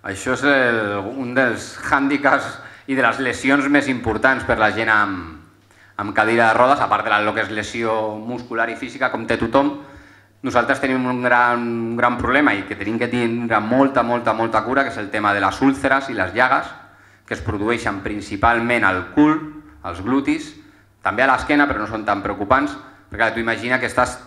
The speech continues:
tot el dia assegut en una cadira, sense musculatura.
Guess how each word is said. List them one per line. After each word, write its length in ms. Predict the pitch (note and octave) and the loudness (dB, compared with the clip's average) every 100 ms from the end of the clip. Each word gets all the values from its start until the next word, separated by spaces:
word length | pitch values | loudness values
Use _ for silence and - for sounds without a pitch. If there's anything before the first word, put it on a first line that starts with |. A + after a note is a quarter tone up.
| - _ | -20 _
tot 380 | C#3+ C#3 C#3 - | 4 4 0 -4
el 220 | B2+ G#2 G2+ | -2 -2 -2
dia 300 | B2 C3+ - | 0 0 0
assegut 540 | G2+ A2 G2 A#2 - | -6 -4 -4 -4 -6
en 160 | B2 G#2 | -8 -4
una 160 | G#2 F#2+ | -2 -2
cadira, 440 | F2+ F2+ D#2+ C#2 - - _ _ _ _ _ | -2 -4 -6 -8 -12 -20 _ _ _ _ _
sense 480 | - C3+ C3+ D#3 C#3+ | -6 -2 -2 0 0
musculatura. 840 | A#2 - A2+ F#2+ F#2 A2+ D#2+ - | 0 -4 0 0 2 0 -2 -4